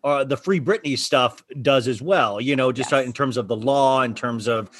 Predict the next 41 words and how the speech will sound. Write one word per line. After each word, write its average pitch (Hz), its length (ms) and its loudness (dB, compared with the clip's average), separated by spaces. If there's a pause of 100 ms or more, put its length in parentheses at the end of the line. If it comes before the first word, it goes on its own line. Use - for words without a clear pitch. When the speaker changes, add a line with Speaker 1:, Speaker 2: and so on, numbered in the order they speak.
(140)
Speaker 1:
you 170 100 0
know, 151 80 4
we're 139 160 2
going 139 360 0
past - 520 -6
pop 123 260 0
culture, 135 360 0
but 110 160 0
it's 113 140 -6
able 127 260 -2
to, 123 400 -2 (360)
the 131 120 0
Free 226 180 -2
Britney 170 220 0
is 143 120 0
fascinating 131 480 0
'cause 110 140 -10
now 127 180 2
it's 123 120 -2
giving 123 180 0
us 120 160 -2
a 117 40 -4
reflection 117 540 -2
of 104 120 -4
the 110 60 -2
last 113 360 -2
twenty 120 240 -4
years 113 300 -4
of 107 80 -6
our 107 100 -2
lives 117 500 2 (140)
Speaker 2:
Mm-hmm. 95 160 -12
Speaker 1:
and 117 140 0
how 117 180 2
pop 120 300 -2
culture 117 360 -4
has 113 380 -2
evolved 135 640 0
or 131 160 -2
not 139 300 0
evolved 107 560 -2